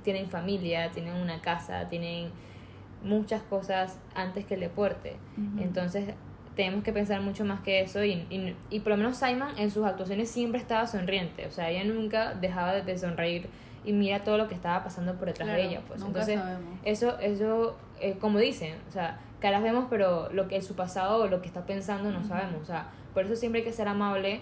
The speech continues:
Speaker 1: con todo el mundo porque no sabemos por qué, qué está pasando por cada persona. Así que, bueno, esto fue lo, lo mejor para mí que mejoró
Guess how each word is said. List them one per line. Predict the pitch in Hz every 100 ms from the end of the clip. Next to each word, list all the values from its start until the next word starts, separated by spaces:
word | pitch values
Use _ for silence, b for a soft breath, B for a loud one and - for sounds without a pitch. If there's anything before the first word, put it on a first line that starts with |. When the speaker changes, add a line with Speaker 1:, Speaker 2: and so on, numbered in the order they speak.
| -
Speaker 1:
con | 180 175
todo | 196
el | 190
mundo | 196 190 208
porque | 226 185
no | 165
sabemos | 170 180 185
por | 190 175
qué, | 165 -
qué | 208
está | 202
pasando | 202 202 196
por | 196 175
cada | - -
persona. | - 175 160 - B B B B 175
Así | - 175
que, | 170 180 180 - -
bueno, | 170 156
esto | -
fue | 202 220
lo, | 220 208
lo | 190
mejor | 175 180 190 196 - B B -
para | 196 170
mí | 196 214 226
que | 214
mejoró | 185 180